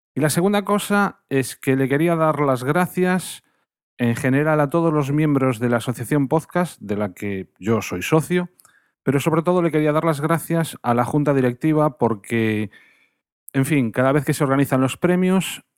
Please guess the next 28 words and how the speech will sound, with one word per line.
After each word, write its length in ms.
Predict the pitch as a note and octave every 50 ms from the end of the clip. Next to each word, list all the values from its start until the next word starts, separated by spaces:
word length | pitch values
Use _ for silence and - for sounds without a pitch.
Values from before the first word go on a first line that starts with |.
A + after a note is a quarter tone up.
| _ -
hay 180 | B2+ B2 B2 A#2+
voces 300 | A#2 A#2+ A#2 - G#2+ G2+
discordantes. 880 | A2+ G#2 - - A2+ A2+ B2 D#3 E3 E3+ D#3 - E3+ D#3+ - - - - _ - -
Realmente 560 | B2+ - C#3+ C#3 C#3+ D3 D3 D3 C3+ C#3+ C3+
yo 240 | B2 C3 B2+ A2+ -
creo 400 | - C#3 D3+ C#3 B2+ A#2 A2 G#2
que, 500 | - A#2 A2+ A2 A2+ A2 G#2+ A2 - - _ -
mm, 520 | A2+ A#2 G#2+ A2 G#2+ G#2+ G#2+ G#2 G#2 G2+ G2 - - _ _ _ _ _ _ _ _ _ _ _ _ _ _ _ -
tengo 180 | D#3+ F3 F#3
la 60 | F3 D#3+
sensación 840 | - E3 D3 - C#3+ B2+ - D#3 D#3 D#3+ D3 C3 A#2+ A2 G2+ - _ _ _ _ _ _ _ _ _ _ -
de 520 | B2+ B2 A#2 B2 B2 A#2+ A#2+ A#2 G#2 - _ _ _ _ _
que 200 | - B2+ B2 A#2+
todas 340 | - D#3 E3 E3+ E3+ -
esas 240 | D3+ D3+ D3 B2+ -
críticas 440 | - D3 D3 C3+ C#3 B2 C3+ B2+ A#2
vienen 280 | C#3 C#3 C3 B2+ A#2+ A2+
porque 360 | - - B2 A#2 G2+ - B2
no 160 | B2+ C3+ C#3
se 140 | - - C3
entiende 840 | B2 A#2+ A2+ G#2 - - C3+ C#3 C3 A#2 A2 G2+ G2+ G2+ G2 F#2+ - _ _ _ -
qué 140 | - B2
son 240 | A2+ - - A#2+ A2
los 160 | A2 G#2 -
premios, 420 | - - C3+ C3+ C3+ C#3 C#3 C3 -
quién 200 | - - C3+ B2+
los 120 | B2+ A#2
organiza, 640 | C3 A#2+ A2+ G#2+ A2+ B2+ C3 B2+ - D3 C#3+ C3+ -